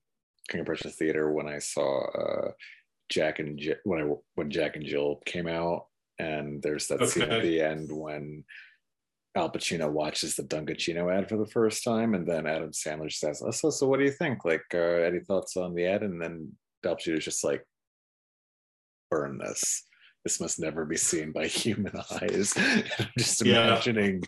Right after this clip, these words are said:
Speaker 1: Miyazaki
Speaker 2: Yeah.
Speaker 1: saying that to those poor fuckers. But I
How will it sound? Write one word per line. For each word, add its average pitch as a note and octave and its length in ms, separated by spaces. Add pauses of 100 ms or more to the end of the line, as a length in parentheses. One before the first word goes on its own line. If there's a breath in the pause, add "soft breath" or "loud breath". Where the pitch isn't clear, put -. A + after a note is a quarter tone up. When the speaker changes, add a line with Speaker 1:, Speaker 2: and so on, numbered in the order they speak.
(380 loud breath)
Speaker 1:
Miyazaki G2 440
Speaker 2:
Yeah. A2 280
Speaker 1:
saying F#2 380
that F2 160
to E2+ 100
those E2 320 (560)
poor D#2 160
fuckers. - 640 (1400 loud breath)
But A#2 220
I C3+ 260